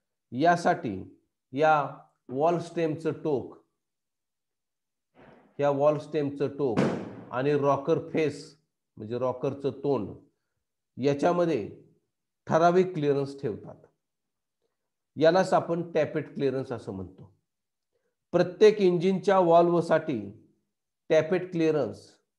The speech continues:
वेगवेगळा असतो. इंजिन माहिती पुस्तकामध्ये नमूद केल्याप्रमाणे हा इथला टॅपेट क्लिअरन्स काय करायचा, ॲडजस्ट करायचा असतो. साइड व्हॉल्व्ह मेकॅनिझमपेक्षा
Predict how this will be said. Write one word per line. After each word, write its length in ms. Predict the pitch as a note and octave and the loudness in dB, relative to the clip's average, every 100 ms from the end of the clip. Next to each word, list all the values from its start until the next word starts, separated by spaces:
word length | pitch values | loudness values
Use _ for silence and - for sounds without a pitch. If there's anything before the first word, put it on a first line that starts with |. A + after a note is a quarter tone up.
| _ - | _ -10
वेगवेगळा 540 | B2+ C#3 C#3 C#3+ C3 | -2 0 2 0 2
असतो. 340 | C3+ - - - _ _ _ _ _ _ _ _ - | -2 -4 -18 -20 _ _ _ _ _ _ _ _ -6
इंजिन 420 | D3 D#3+ D#3 F#3+ | -2 0 2 2
माहिती 380 | F3 D3 C#3 E3 | 2 0 0 -4
पुस्तकामध्ये 760 | - D3 - D#3 D3+ D3+ D3 A2 F2+ - _ _ _ _ _ - | -4 -6 -4 -2 0 0 0 -2 -6 -18 _ _ _ _ _ -6
नमूद 400 | C3 D#3 F#3 F#3 | -2 2 2 2
केल्याप्रमाणे 720 | D#3 C#3+ C#3+ C#3+ C#3 C#3+ C3 G2 G2 - _ _ _ _ | 0 0 0 -2 -2 -2 -4 -8 -12 -20 _ _ _ _
हा 160 | - C#3 | -2 0
इथला 360 | C#3+ C3+ C#3 C#3+ C#3+ | 0 -2 -2 -4 -2
टॅपेट 380 | C3 - B2 - | -4 -4 -8 -4
क्लिअरन्स 360 | C3 B2+ B2+ | -4 -4 -6
काय 160 | - B2 | -6 -6
करायचा, 440 | A#2+ A#2+ A#2 D3+ - A#2+ | -4 -8 -6 -10 -12 -8
ॲडजस्ट 440 | A#2+ G2+ A2+ - | -8 -6 -8 -8
करायचा 360 | G2 F#2+ F2+ G2 | -8 -8 -10 -16
असतो. 300 | - _ - _ _ _ _ _ _ _ _ _ | -18 _ -20 _ _ _ _ _ _ _ _ _
साइड 300 | - F3 G3 | 2 6 8
व्हॉल्व्ह 420 | G3 G3 G3 G3 | 8 8 8 6
मेकॅनिझमपेक्षा 1120 | F#3 D#3+ E3 D#3+ E3 E3 D#3 D#3+ D3 - B2+ | 4 2 2 0 0 -2 -2 -4 -6 -6 -6